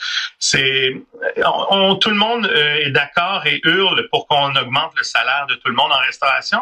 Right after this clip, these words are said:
mais c'est les mêmes gens qui vont aller se plaindre d'avoir payé deux œufs bacon vingt et un quatre-vingt-dix-neuf. Donc, c'est qu'à quelque part, c'est,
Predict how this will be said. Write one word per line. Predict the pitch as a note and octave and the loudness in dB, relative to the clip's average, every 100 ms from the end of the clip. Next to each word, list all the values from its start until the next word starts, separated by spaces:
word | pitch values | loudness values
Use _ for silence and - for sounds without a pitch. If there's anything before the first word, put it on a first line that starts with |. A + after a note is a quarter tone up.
| - | 0
mais | C#3+ | -2
c'est | D3 - | -2 -2
les | D#3 D#3+ | 0 0
mêmes | G3 G#3+ | -2 -2
gens | F3+ F#3+ | 0 0
qui | G#3+ D3+ | 0 0
vont | C#3+ | 2
aller | C#3 D3+ F3 | 2 0 -2
se | - - | -4 -2
plaindre | E3+ F3 F#3 C3+ | 0 0 0 0
d'avoir | A#2+ C3+ C3+ | 0 0 -2
payé | C#3+ C3+ C#3+ | 0 -2 -2
deux | C#3 C#3 C#3 B2+ | -2 0 0 0
œufs | D#3+ | 0
bacon | C#3 B2+ - E3 F3+ E3+ - - - - | 0 -2 0 -2 -2 -6 -14 -20 -14 -2
vingt | C3+ C3+ | 0 0
et | C#3+ C3+ | 0 2
un | D3+ | 0
quatre-vingt-dix-neuf. | C#3+ - A#2 B2 A#2+ G#2 A2 A2+ - - - - - - - - - - | -2 -2 0 0 -2 -4 0 0 0 -2 -8 -14 -18 -18 -18 -18 -14 -2
Donc, | B2 A#2+ - | 0 0 -2
c'est | - C3+ | -4 -2
qu'à | D3 | -2
quelque | D3 A3 A#3 D#3+ | 0 -2 0 -2
part, | - D#3 E3+ F3 - - | 0 0 0 -2 -8 -8
c'est, | - - B2+ B2 | -4 0 0 0